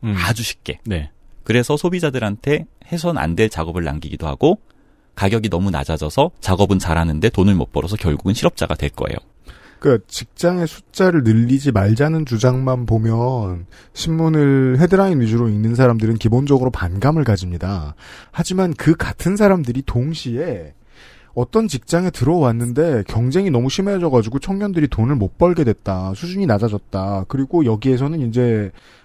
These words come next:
Speaker 3: 어, 위생 관련 이슈가 있죠. 이런 걸 잘 못 지키게 됐다라고 하면 그 사람들이 오히려 먼저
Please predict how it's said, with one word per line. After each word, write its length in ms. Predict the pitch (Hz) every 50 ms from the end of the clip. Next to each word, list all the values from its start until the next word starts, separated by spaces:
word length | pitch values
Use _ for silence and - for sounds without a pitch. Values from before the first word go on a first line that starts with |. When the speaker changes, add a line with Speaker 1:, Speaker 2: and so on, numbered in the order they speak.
| _
Speaker 3:
어, 240 | - 110 110 107 107 107
위생 300 | 127 139 135 240 262 247
관련 300 | 247 220 190 160 123 107
이슈가 300 | 95 - - - 98 87
있죠. 260 | 80 - - 113 123 -
이런 240 | - 139 139 131 107
걸 100 | 202 196
잘 140 | 185 170 139
못 140 | 107 113 117
지키게 320 | - - - - - 151 135
됐다라고 520 | 117 110 - - 113 104 104 95 101 101
하면 360 | 104 110 160 196 175 101 80 - -
그 100 | - 143
사람들이 680 | 160 233 254 247 247 247 240 214 240 233 233 233 269 - -
오히려 440 | 135 139 147 165 160 175 175 165
먼저 920 | 143 117 113 120 131 156 185 190 214 214 196 175 151 131 113 107 101 92